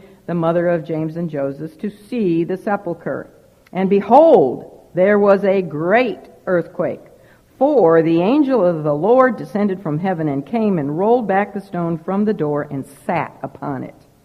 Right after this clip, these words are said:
His countenance was like lightning, and his raiment white as snow. And for fear of him, the keepers did shake and became as dead men."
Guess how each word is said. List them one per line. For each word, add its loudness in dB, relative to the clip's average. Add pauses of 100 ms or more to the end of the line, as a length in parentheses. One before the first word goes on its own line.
(320)
His -4
countenance -2
was -8
like -4
lightning, -2 (440)
and 2
his -4
raiment 0
white -4
as -8
snow. -4
And -4
for -6
fear -6
of -4
him, 0 (340)
the -4
keepers 0
did -4
shake -4
and -6
became -4 (100)
as -4 (120)
dead -4 (240)
men." -8